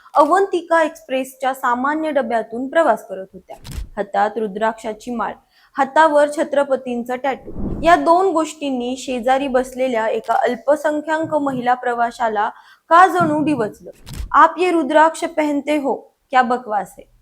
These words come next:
असं त्या महिलेनं म्हणता शीतल यांनीही उत्तर दिलं, "तुझ्या बुरख्याचा मला त्रास होतो असं मी म्हटलं का? मग तुला माझ्या माळेचा त्रास का?"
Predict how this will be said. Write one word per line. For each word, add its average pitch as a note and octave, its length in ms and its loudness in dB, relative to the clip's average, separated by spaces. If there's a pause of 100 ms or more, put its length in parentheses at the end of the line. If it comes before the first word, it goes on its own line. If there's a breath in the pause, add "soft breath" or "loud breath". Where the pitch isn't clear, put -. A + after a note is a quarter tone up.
(260)
असं D4+ 220 -2
त्या D4 180 4
महिलेनं A#3+ 500 -2
म्हणता C4 500 -4
शीतल D#4+ 460 -2
यांनीही C#4+ 460 -2
उत्तर C4+ 340 -4
दिलं, G3 240 -8 (420 soft breath)
"तुझ्या E4+ 260 4
बुरख्याचा F4 600 2
मला D#4 260 4
त्रास C#4+ 400 4
होतो C#4+ 540 -4
असं - 180 -6
मी D4+ 140 -2
म्हटलं D#4 380 -2
का? - 140 -10 (360 soft breath)
मग A3 80 -10
तुला A#3 380 0
माझ्या D4+ 340 0
माळेचा B3+ 520 0
त्रास A3 380 -2
का?" - 100 -10